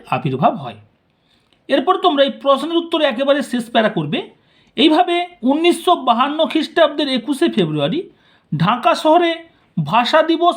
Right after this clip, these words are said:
পালনের মধ্য দিয়ে যে প্রতিবাদের সূচনা হয়েছিল তা দুই দশকের পথ অতিক্রম করে বহু রক্তপাতের বিনিময়ে লক্ষ্য পূরণ হয়। এক্ষেত্রে ভাষা দিবস ও ছাত্রদের ভূমিকা ছিল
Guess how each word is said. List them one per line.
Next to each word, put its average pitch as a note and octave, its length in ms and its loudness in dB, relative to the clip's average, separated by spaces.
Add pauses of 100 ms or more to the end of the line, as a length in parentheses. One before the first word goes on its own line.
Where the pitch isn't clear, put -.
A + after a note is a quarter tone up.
(120)
পালনের G3 440 0 (380)
মধ্য E3 320 2
দিয়ে D3 240 2 (480)
যে G3 240 4 (180)
প্রতিবাদের F4 580 2
সূচনা A3+ 440 0
হয়েছিল F#3+ 440 0
তা A#3 260 2 (640)
দুই B3+ 360 6
দশকের E4 540 0 (140)
পথ D4 200 4
অতিক্রম C#4 560 0
করে F#3+ 240 2 (520)
বহু C#4 380 4 (160)
রক্তপাতের E4 680 2
বিনিময়ে G3 560 0
লক্ষ্য F#3 460 0
পূরণ B3+ 320 -2
হয়। A2+ 240 -8 (720)
এক্ষেত্রে F#4 460 0 (280)
ভাষা A#3 360 0
দিবস E4 360 2 (120)
ও F#3+ 140 -2
ছাত্রদের F3 680 0
ভূমিকা D3+ 400 -4
ছিল D3+ 200 -6